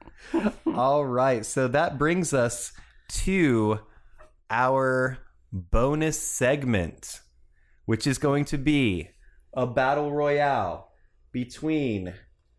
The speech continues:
Spicoli, Ogre, and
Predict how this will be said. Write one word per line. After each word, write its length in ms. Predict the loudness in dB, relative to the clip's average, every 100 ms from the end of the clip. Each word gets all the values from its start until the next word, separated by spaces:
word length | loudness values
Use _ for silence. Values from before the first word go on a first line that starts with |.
| _ _ _
Spicoli, 1040 | -14 -14 -6 -6 -2 2 4 4 2 0 -2 -16 _ _ _ _ _ _
Ogre, 680 | 2 2 4 2 2 0 -6 _ -20 _ _
and 240 | 0 0